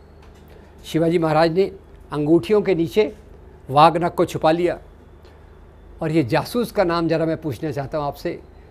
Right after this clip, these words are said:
ये जास-, शिवाजी महाराज, उनके जासूस का नाम था रुस्तमे जमान। शिवाजी महाराज के अठारह बॉडीगार्ड थे,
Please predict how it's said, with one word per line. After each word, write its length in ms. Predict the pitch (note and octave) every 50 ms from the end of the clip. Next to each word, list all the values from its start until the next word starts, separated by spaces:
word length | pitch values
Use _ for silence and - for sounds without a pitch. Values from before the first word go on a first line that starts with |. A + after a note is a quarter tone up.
| - -
ये 100 | D3 C#3
जास-, 280 | B2 A#2 D#3 C3+ B2 -
शिवाजी 360 | - - F3 F3 G3+ G#3 A3
महाराज, 340 | G3 G3 F3+ F#3+ G#3 G#3+ G3+ - - - - - - - - - - - - - - - - - - -
उनके 220 | C#3+ C3+ C3 D#3 B2+
जासूस 480 | G#2+ D3+ C3+ - - G#3+ A3 G3 -
का 120 | - D#3 C#3
नाम 240 | B2 C3+ C3+ C3
था 280 | C3 - D#3 E3 - - - - -
रुस्तमे 680 | B2+ C#3 E3+ D#3 - - - - G3 F#3 F3+ F#3 F#3+ E3+
जमान। 560 | B2 - C#3+ B2+ C3+ C3+ B2+ B2+ A2+ G#2 G#2 G#2 G#2 - - - - - - - - - - -
शिवाजी 520 | - - A#3+ A#3 C4 C4 B3+ G#3 A3 A#3
महाराज 500 | G#3+ G#3+ G3 E3+ E3+ F#3 F#3+ G3 F#3 C#3+
के 120 | - G#3+ G3+
अठारह 320 | F#3 D#3+ - - G3 G3+
बॉडीगार्ड 500 | F3+ F3 F3 F3+ F#3 F3 F#3 F3+ F3+ E3+ - F3
थे, 200 | F3 E3 D3